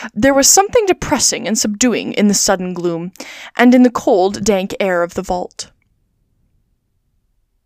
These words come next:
"They have but one retreat,"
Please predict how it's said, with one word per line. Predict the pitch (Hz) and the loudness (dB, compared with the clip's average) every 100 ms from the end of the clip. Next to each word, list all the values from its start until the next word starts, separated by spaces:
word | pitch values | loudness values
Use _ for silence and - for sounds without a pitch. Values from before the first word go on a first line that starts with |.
| _ _ _ _ _ _ _ _ _ _ _ - | _ _ _ _ _ _ _ _ _ _ _ -4
"They | 220 | -4
have | - 233 | -2 -4
but | - 185 208 | -4 -6 -2
one | 233 | 2
retreat," | 226 - - 196 - | 0 -2 -8 -10 -16